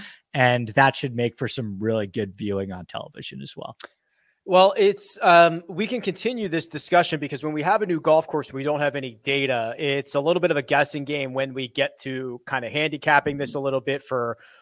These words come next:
Speaker 2: all of our fantasy purposes, for our props purposes, all that fun stuff. So, um, we are indeed presented by Prize Picks. Uh, the code that'll get you a deposit bonus is, is Rick. There's a link in the description. I'm gonna pull up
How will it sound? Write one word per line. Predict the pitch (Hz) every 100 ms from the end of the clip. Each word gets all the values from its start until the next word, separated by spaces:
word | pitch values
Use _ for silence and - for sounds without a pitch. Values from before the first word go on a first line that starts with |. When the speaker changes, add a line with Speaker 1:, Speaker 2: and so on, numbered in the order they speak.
| _
Speaker 2:
all | 185 190
of | 180
our | 175 170 170
fantasy | 170 175 165 165
purposes, | 165 165 165 - 160 156 147
for | - 139 135
our | 135 -
props | - 165 170 -
purposes, | - 165 156 151 156 147
all | 160 151
that | 147 156 -
fun | 143 127
stuff. | - - 127 -
So, | 156 143 - _ _
um, | 156 156 143 -
we | 165 175
are | 240
indeed | 254 196 202
presented | 180 180 180
by | 160
Prize | 151 - 135 123
Picks. | - 104 - - _
Uh, | 135 131
the | 143
code | - 190 226
that'll | 190 165
get | 180 185
you | 160
a |
deposit | 180 - 156 143 -
bonus | 143 135 -
is, | 123 -
is | 151 110
Rick. | 110 156 156 - _ _ _
There's | 147 143
a |
link | 123 165 180
in | 175
the | 156
description. | 147 - - 165 - - 131 123 - _ _
I'm | 156 160
gonna | 240 285
pull | - 240 226
up | 185 180 -